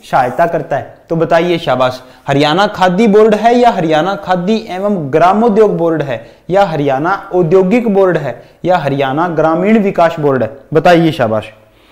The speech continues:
बिल्कुल सही आंसर आ रहा है सभी बच्चों का इस बार, है ना, हरियाणा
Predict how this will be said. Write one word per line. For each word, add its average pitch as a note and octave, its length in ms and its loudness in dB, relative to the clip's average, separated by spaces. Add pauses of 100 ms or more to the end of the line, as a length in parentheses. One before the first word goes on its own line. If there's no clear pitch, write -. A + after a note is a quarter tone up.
(2250)
बिल्कुल A#3 600 2
सही G3+ 420 2
आंसर F3+ 320 2
आ D3+ 80 4
रहा C3 100 2
है C#3+ 60 0
सभी C3 220 -4
बच्चों C3+ 280 -4
का C3 100 -2
इस C3 140 -6
बार, D#3 520 -2
है D3 120 -4
ना, A3 120 2 (460)
हरियाणा E3 580 2